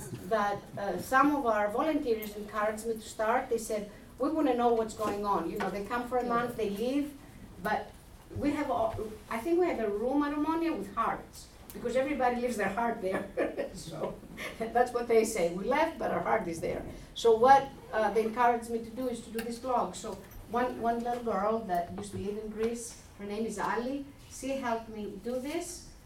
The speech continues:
So if you want, you can go and then sign in so you can receive, like, you know, news of what happens. I don't know, I'm gonna do it daily or weekly, but I will try my best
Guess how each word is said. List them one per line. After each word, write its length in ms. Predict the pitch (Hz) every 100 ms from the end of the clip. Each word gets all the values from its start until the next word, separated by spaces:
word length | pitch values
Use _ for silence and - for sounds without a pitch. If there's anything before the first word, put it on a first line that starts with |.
| -
So 160 | - -
if 240 | 233 262
you 100 | 262
want, 320 | 233 240 254
you 80 | 226
can 200 | 220 220
go 360 | 220 240 240 226
and 180 | 214 202
then 220 | 196 196 - -
sign 440 | - 220 208 202
in 200 | 208 233
so 120 | 233
you 140 | 208 214
can 160 | 226 208
receive, 380 | 196 - 208 185
like, 260 | 175 165 170
you 80 | 196
know, 220 | 180 160 - -
news 320 | 233 240 202
of 120 | 185 180 -
what 120 | 190
happens. 560 | 180 180 170 170 - - - - - -
I 120 | 175
don't 100 | 175
know, 80 | 170
I'm 60 | 160
gonna 140 | 160
do 140 | 151 165
it 120 | -
daily 440 | 170 165 160 185
or 160 | 208 240
weekly, 400 | 196 180 180 175
but 220 | 175 165 - - -
I 60 | 175
will 100 | 190
try 260 | - 180 170 -
my 120 | 180
best 420 | 175 180 180 -